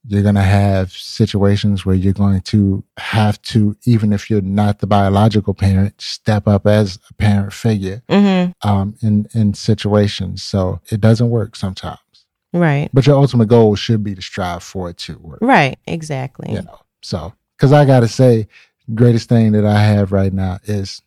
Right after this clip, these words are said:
Speaker 1: my little family.
Speaker 2: I
Speaker 1: You know,
Speaker 2: know.
Speaker 1: I love my daughter. I love my
Speaker 2: <laughs>
Speaker 1: wife.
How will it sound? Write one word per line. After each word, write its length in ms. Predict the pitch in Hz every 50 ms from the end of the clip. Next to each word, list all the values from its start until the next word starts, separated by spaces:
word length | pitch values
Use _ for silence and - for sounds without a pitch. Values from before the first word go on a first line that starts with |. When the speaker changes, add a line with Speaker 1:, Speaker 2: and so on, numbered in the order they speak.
| _ _ -
Speaker 1:
my 200 | 104 101 98 98
little 240 | 98 98 95 95
family. 480 | 95 - 98 92 92 92 90 92 92 _ _ _ -
Speaker 2:
I 240 | 180 170 165 160 165
Speaker 1:
You 60 | 165
know, 760 | 165 165 160 151 156 151 151 151 151 151 151 151 151 147 147
Speaker 2:
know. 60 | 147 147
Speaker 1:
I 20 |
love 240 | 151 156 160 175 202
my 80 | 202
daughter. 360 | 202 190 208 202 196 196 - 339
I 20 | 339 - - 311 359
love 200 | 403 392 370 370
my 100 | - -
Speaker 2:
<laughs> 200 | - - - 349
Speaker 1:
wife. 220 | - - - -